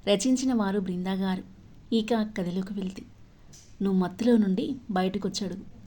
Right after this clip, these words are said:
అప్పుడు హ్యాపీగా ఇచ్చేస్తా. పోరా, ఇంత ముద్దు ముద్దుగా అడుగుతుంటే ఎక్కువ చేస్తావేంట్రా?" అతని కాలర్ పట్టుకొని మరింతగా దగ్గరికి లాక్కుంది ఇషాన్వి. అర ఇంచు గ్యాప్లో నిలిచాయి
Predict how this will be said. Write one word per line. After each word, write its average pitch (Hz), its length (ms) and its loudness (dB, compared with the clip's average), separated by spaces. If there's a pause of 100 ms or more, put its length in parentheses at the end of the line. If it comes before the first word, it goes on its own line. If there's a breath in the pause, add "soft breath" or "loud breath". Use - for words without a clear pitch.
అప్పుడు 185 220 -4
హ్యాపీగా 190 460 -2
ఇచ్చేస్తా. 190 460 -8 (500)
పోరా, 208 220 2 (680 loud breath)
ఇంత 196 260 0
ముద్దు 190 320 -2
ముద్దుగా 240 340 2
అడుగుతుంటే 214 580 0 (440)
ఎక్కువ 214 340 -6
చేస్తావేంట్రా?" 196 680 -2 (480 soft breath)
అతని 214 240 4
కాలర్ 208 420 2
పట్టుకొని 196 480 -4 (180)
మరింతగా 214 600 2
దగ్గరికి 185 460 -4
లాక్కుంది 185 420 -2
ఇషాన్వి. 185 440 -4 (560 soft breath)
అర 208 120 8
ఇంచు 240 320 6
గ్యాప్లో 190 420 0
నిలిచాయి 190 520 -2